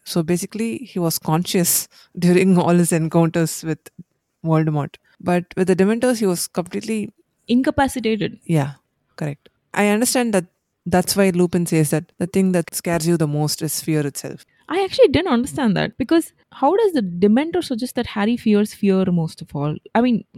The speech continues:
Speaker 2: doesn't that mean that Harry fears unhappiness? Like, if Harry feared a Boggart,
Speaker 1: Hmm.
Speaker 2: Harry fears fear.
Speaker 1: No, I was thinking the same thing, but just as I was talking to you, I understood this. So Harry is not afraid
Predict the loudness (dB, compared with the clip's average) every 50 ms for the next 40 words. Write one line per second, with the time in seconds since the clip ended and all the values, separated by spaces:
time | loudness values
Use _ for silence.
0 | -12 -4 0 0 2 2 0 -2 -2 0 2 2 2 0 0 -2 -4 -6 -10 _
1 | _ _ _ _ _ -4 -2 0 0 -2 -2 0 0 2 2 0 -2 -4 -4 -2
2 | -2 0 0 -2 0 0 0 0 0 -2 -4 -4 -6 -6 -6 -10 -20 _ _ -12
3 | -8 -4 -2 0 0 2 0 0 0 0 2 2 2 2 0 0 0 0 0 0
4 | 0 0 0 -2 -2 -6 -12 _ _ -8 -6 -6 -6 -8 -4 0 2 2 2 2
5 | 0 -2 -4 -4 -4 -6 -8 -10 -10 -10 -10 _ _ _ _ _ _ 0 2 4
6 | 4 4 4 4 2 0 -2 -4 -4 -4 -4 -2 -2 -2 -2 -2 -2 -2 -4 -4
7 | -2 -2 -4 -4 -4 -8 -8 -4 -2 -2 -2 -4 -6 -6 -6 -6 -4 -2 0 0
8 | 0 2 2 2 2 2 0 -2 -2 0 2 2 2 2 2 0 -4 -6 -12 _
9 | _ _ -2 -2 0 0 0 0 -2 -2 -2 -2 -4 -2 -2 -2 -2 -2 -4 -8
10 | -12 -8 -4 -2 2 2 4 4 4 2 2 -2 -8 -18 -10 -4 -2 0 2 2
11 | 2 2 2 2 2 2 4 4 4 4 2 0 -4 -8 -6 -4 -4 -4 -4 -6
12 | -6 -2 0 0 2 0 0 -2 -4